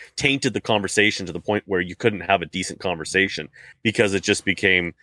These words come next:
this, like, we love him, we hate him. And I think Face-, the Facebook situation is a similar issue where it's so polarizing because people either, like, have a real hate on for Facebook and,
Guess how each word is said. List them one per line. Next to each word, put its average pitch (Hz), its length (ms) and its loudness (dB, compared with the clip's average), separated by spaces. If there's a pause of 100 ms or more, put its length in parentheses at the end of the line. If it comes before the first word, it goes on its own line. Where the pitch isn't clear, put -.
(280)
this, 104 240 2
like, 82 280 2
we 98 160 2
love 95 220 4
him, 87 220 -2
we 85 120 -2
hate 98 260 -4
him. 76 220 -8 (240)
And 104 120 2
I 104 40 4
think 143 260 0
Face-, 120 320 0 (140)
the 107 80 0
Facebook 127 400 0
situation 101 500 -2
is 87 140 -6
a 85 40 -10
similar 95 360 -4
issue 110 340 -4 (280)
where 101 180 6
it's 87 120 -4
so - 320 2
polarizing 107 840 2 (360)
because 101 680 2 (580)
people 110 380 2 (600)
either, 98 380 2
like, 90 220 2
have - 180 0
a 82 140 2
real 90 240 2
hate 90 200 2
on 92 200 0
for 80 220 -6
Facebook - 600 -2
and, 82 200 -2